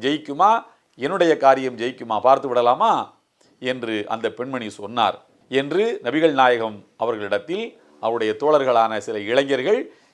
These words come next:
எத்தியோப்பாவில் நடந்த காட்சியை சொல்கின்றார்கள். அந்த பெண்மணி அந்த இளைஞனுக்கு அளித்த பதில்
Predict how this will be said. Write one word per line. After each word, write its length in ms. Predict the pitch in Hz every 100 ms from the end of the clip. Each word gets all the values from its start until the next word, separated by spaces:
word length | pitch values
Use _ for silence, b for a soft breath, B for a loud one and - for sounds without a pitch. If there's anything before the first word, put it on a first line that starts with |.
| _
எத்தியோப்பாவில் 840 | 117 123 170 202 196 196 170 160
நடந்த 340 | 151 135 127 120
காட்சியை 460 | 123 123 120 113
சொல்கின்றார்கள். 680 | 127 107 101 101 - - - _ _
அந்த 260 | - 131 127
பெண்மணி 500 | 175 214 247 247 240
அந்த 180 | 170 165
இளைஞனுக்கு 600 | 160 226 226 208 196 170
அளித்த 400 | 147 190 - 143
பதில் 420 | 135 156 110